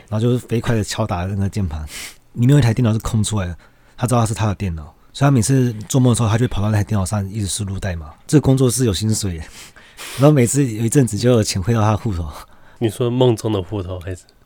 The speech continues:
Speaker 1: 没有，现实的户头。
Speaker 2: <laughs> 哎，有比这更棒的工作吗？
Speaker 1: 嗯。
Speaker 2: 我睡觉，然后自动完成工作，还有额外的薪水可以领。
Speaker 1: 还有
Speaker 2: 我只是睡觉而已。
Speaker 1: 每次睡觉都好累啊，但是在梦中一直在工作。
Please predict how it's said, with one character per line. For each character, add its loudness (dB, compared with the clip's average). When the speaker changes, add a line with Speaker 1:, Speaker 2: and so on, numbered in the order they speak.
Speaker 1:
没 0
有， 2
现 2
实 -2
的 2
户 2
头。 -2
Speaker 2:
<laughs> 0
哎， 2
有 2
比 -2
这 4
更 4
棒 4
的 2
工 0
作 2
吗？ -6
Speaker 1:
嗯。 -4
Speaker 2:
我 0
睡 6
觉， 0
然 2
后 4
自 -2
动 6
完 4
成 -2
工 0
作， 0
还 0
有 4
额 4
外 8
的 6
薪 0
水 0
可 -2
以 0
领。 -4
Speaker 1:
还 -6
有 4
Speaker 2:
我 6
只 4
是 8
睡 10
觉 10
而 6
已。 6
Speaker 1:
每 0
次 4
睡 4
觉 4
都 2
好 0
累 2
啊， 0
但 2
是 0
在 0
梦 6
中 4
一 4
直 0
在 2
工 -2
作。 0